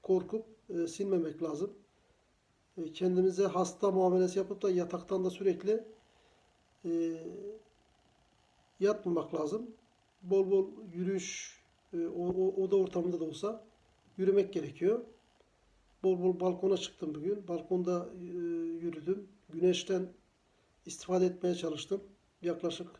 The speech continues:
yarım saat, kırk beş dakika kitap okudum.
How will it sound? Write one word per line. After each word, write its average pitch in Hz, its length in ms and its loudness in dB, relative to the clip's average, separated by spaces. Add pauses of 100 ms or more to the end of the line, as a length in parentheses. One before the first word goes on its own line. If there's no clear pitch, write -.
(920)
yarım 160 420 0
saat, 175 260 -4
kırk - 200 -10
beş - 200 -2
dakika 185 400 -4 (200)
kitap 175 280 -4
okudum. 156 380 -4